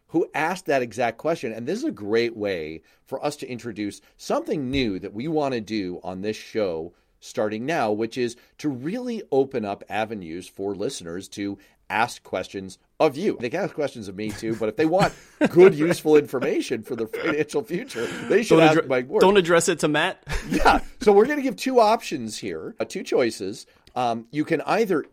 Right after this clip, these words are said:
Speaker 1: email, you can email to Mike. Mike, what email address should people
Speaker 2: Yeah, for this podcast, you can use financial planning pod at gmail dot com.
Speaker 1: financial planning pod at gmail dot com. The other option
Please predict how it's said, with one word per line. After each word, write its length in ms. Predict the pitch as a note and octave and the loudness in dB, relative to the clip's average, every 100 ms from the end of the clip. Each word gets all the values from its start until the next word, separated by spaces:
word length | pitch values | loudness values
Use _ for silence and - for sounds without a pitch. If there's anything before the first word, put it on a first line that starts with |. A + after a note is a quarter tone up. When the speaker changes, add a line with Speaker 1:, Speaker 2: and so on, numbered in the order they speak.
| - | -8
Speaker 1:
email, 580 | G3+ B3+ D#3 D2+ C#2+ B2 | -2 -2 -2 -4 -10 -12
you 120 | A3+ | -8
can 160 | D#4 A3+ | -6 -4
email 500 | A#3+ B3+ G#3+ F#3 - | -2 2 2 0 -4
to 160 | - E3+ | -8 -6
Mike. 260 | E3 D#3+ - | -4 -6 -4
Mike, 240 | C#3 E3 C3+ | -2 0 0
what 160 | G#3+ | -4
email 380 | F#3+ E3+ B2+ G#2+ | -4 -6 -4 -2
address 420 | E2 D2+ C2 A#1+ | -4 -8 -14 -16
should 180 | - G2+ | -14 -12
people 160 | A#2+ D#3+ | -2 2
Speaker 2:
Yeah, 120 | D#3 | 2
for 120 | - | 0
this 160 | G3+ - | -4 0
podcast, 540 | D3+ F3 D#3+ C3 B2+ | 2 2 2 0 0
you 80 | D3 | -2
can 120 | D3+ | 0
use 200 | D3 C#3 | 0 -2
financial 580 | - B2+ C#3 D3+ D#3+ D3+ | -6 -4 -4 -4 -4 -4
planning 540 | D3 C#3 C3+ C3+ C3 | -4 -6 -4 -4 -6
pod 440 | - B2 C3 D#3+ D#3+ _ _ _ _ - | -6 -6 -4 -8 -14 _ _ _ _ -6
at 220 | C3+ B2 | -6 -4
gmail 760 | A2+ B2 B2+ B2+ B2 A#2+ A#2 | -4 -2 0 0 -2 -4 -6
dot 240 | A#2 G#2+ G#2+ | -6 -6 -6
com. 400 | A2+ - - - | -8 -8 -10 -18
Speaker 1:
financial 680 | - A#2+ A2+ A2+ D#3 F3+ G3 | -6 -4 -2 -4 -6 -6 -6
planning 480 | D3 C#3+ C3 B2+ A#2+ | -6 -6 -6 -6 -10
pod 640 | - - F3 G2 D2+ D#2 - _ _ _ _ | -14 -8 -4 -4 -6 -12 -20 _ _ _ _
at 120 | A2+ | -10
gmail 540 | F#2 G#2+ D3 C#3+ A#2+ G#2+ | -8 -6 -4 -2 0 0
dot 240 | A#2 A2 | 0 -2
com. 200 | - B2+ - - _ | -6 -14 -14 -20 _
The 120 | A#2 | 0
other 240 | D3+ G3+ C3+ | 2 2 2
option 540 | A#2 - G#2 D#2 G2 | 2 -2 -10 -12 -14